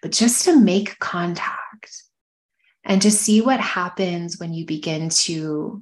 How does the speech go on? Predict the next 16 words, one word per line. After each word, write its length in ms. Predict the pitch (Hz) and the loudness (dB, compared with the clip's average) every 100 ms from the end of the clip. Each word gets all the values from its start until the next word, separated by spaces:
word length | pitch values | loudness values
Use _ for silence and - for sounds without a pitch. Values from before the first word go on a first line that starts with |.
| - | -6
reestablish 1500 | 180 190 180 - - 156 151 160 160 147 - - - - - _ _ - | -2 0 0 -2 -2 -2 -2 -4 -6 -8 -8 -6 -4 -4 -8 _ _ -6
that 320 | 185 170 160 | -2 0 -2
tactile 640 | - 165 165 - 175 156 170 | -4 -6 -6 -8 -6 -4 -4
touch 400 | - 151 - - | -6 -6 -6 -8
between 380 | 170 - 165 | -10 -8 -6
you 160 | 160 160 | -6 -6
and 120 | 160 | -8
your 140 | 160 147 | -8 -8
body. 540 | 143 147 - - - _ - - - - | -8 -10 -12 -16 -20 _ -20 -20 -20 -6
And, 400 | 202 202 202 - - _ _ _ - | 0 2 0 -6 -16 _ _ _ 2
you 120 | 220 | 6
know, 100 | 214 | 6
I'd 160 | 208 202 | 4 2
love 240 | 208 226 | 2 0
to 160 | 302 294 | -2 0
just 580 | 226 220 - - - | 2 2 0 -6 -14